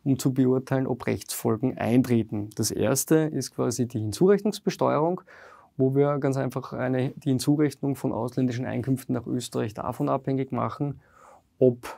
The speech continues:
äh, das effektive Besteuerungsniveau im Ausland mehr als zwölf Komma fünf Prozent beträgt. Zweite Konstellation gibt's auch noch, nämlich das Zinsabzugsverbot. Wenn konzernintern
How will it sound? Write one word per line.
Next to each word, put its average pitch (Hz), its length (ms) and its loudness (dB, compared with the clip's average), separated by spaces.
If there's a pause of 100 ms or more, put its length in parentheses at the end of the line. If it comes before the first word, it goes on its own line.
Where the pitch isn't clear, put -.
(200)
äh, 120 480 0
das 120 160 -4
effektive 120 480 -4
Besteuerungsniveau 120 1040 -2
im 123 140 -4
Ausland 117 640 -4 (580)
mehr 117 380 4
als 117 220 -4
zwölf 113 220 -2
Komma 117 200 -2
fünf 107 320 -6
Prozent 104 400 0
beträgt. - 480 -12 (800)
Zweite 143 380 4
Konstellation 151 680 2
gibt's 123 160 0
auch 113 180 -2
noch, 151 240 -2
nämlich 127 400 2 (240)
das - 160 -8
Zinsabzugsverbot. 143 1080 0 (160)
Wenn 123 400 -4
konzernintern 127 1000 0